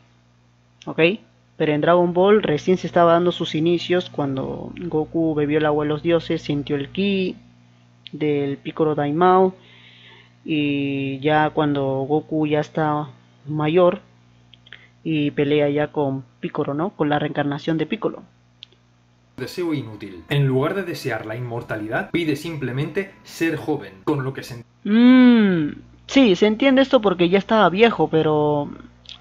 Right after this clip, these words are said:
Speaker 1: y él quería ser más fuerte, quería volver a tener los poderes que tenía cuando era joven. Pero no podía desearle que quiero tener la juventud eterna,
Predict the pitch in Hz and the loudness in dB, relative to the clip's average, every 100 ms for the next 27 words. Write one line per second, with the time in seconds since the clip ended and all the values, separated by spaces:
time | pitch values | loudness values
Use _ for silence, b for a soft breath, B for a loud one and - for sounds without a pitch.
0 | _ - 190 175 185 214 214 170 180 175 | _ -6 4 6 6 4 2 4 4 4
1 | 180 170 156 - 180 - - - 151 165 | 2 2 -2 4 4 4 0 -2 0 2
2 | 156 156 165 160 151 156 160 160 147 - | 2 2 2 0 0 0 0 -2 -4 -6
3 | - 147 156 165 175 - B B B B | -4 -2 0 0 -2 -10 B B B B
4 | B _ 160 151 151 160 175 170 156 151 | B _ -4 -2 0 0 0 0 0 0
5 | 147 139 185 165 - - - _ _ _ | -2 2 2 2 -2 -12 -20 _ _ _
6 | _ b b b b b - 185 185 294 | _ b b b b b 2 4 4 4
7 | 294 285 294 240 - 240 233 233 220 175 | 2 4 6 6 4 2 2 -2 -2 -2
8 | 156 147 147 _ _ _ _ _ - 240 | 0 -2 -4 _ _ _ _ _ 0 0
9 | 233 180 196 208 196 - 196 170 160 214 | 2 0 0 0 0 0 0 0 2 2
10 | 185 196 196 156 151 - | 2 4 2 0 -8 -14